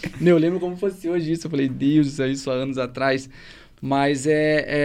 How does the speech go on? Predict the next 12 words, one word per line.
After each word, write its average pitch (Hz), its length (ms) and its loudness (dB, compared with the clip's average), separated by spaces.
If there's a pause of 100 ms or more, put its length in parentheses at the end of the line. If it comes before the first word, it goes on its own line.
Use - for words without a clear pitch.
(160)
é, - 20 -4
é 143 60 -2
bem 143 100 -2
como 151 140 0
a 165 40 2
gente - 140 -4
tá 160 140 -4
falando, 175 360 -4
sabe? 120 440 -6
É, 117 560 -6 (680)
fica, - 400 -8
e 139 120 -4